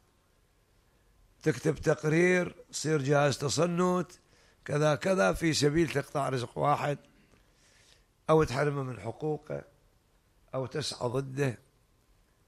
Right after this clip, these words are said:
وبعد إياك وبالك أن تقبل سعاية الساع. الإمام علي أمير المؤمنين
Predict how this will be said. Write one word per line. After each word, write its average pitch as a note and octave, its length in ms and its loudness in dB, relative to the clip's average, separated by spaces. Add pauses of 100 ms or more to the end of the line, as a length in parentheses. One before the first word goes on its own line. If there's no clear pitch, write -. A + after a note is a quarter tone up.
(680)
وبعد G3 640 4
إياك C#4+ 1000 0
وبالك F#3 800 4 (1200)
أن C#3 260 0
تقبل G3+ 500 2
سعاية E3 640 4
الساع. C#3+ 520 4 (1120)
الإمام D3 560 0
علي E3 460 2
أمير C#3+ 260 0
المؤمنين C#3 840 0